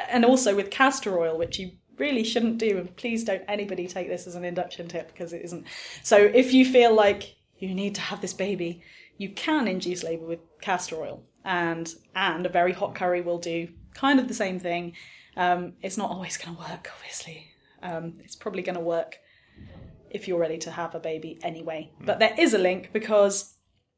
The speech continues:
Speaker 1: what your digestive system does, it's all in the same sort of place. If your digestive system is having problems and is working very hard and kind of, you know, contracting back and forth, it can affect your uterus, which will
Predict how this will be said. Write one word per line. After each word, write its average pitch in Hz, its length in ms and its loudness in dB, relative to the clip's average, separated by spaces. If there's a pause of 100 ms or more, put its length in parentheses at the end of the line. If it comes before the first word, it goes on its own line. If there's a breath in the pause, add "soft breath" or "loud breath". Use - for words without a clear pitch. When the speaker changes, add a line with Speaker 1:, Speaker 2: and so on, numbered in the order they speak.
(260)
Speaker 1:
what 233 180 6
your 202 120 4
digestive 196 500 4
system 214 340 0
does, 240 280 6
it's 185 120 -4
all 196 140 2
in 185 80 -2
the 185 80 -4
same 196 240 2
sort 185 220 -4
of - 40 -20
place. 262 400 4 (300 loud breath)
If 208 100 -2
your 202 80 2
digestive 196 440 2
system 185 260 -6
is 175 120 -8
having 175 260 -8
problems 170 420 -2
and 175 100 -8
is 170 260 -6 (840)
working 180 340 2
very 160 200 -4
hard 170 420 -4 (180)
and 160 300 -8 (160)
kind 180 180 -4
of, 160 180 -8 (120)
you 180 100 -10
know, 165 220 -8 (120)
contracting 180 460 -8
back 170 160 -6
and - 80 -20
forth, 196 260 -2 (220 loud breath)
it 185 140 -6
can 185 360 2 (320 soft breath)
affect - 400 -6
your 170 80 -4
uterus, 240 520 4
which 175 200 -2
will 175 300 0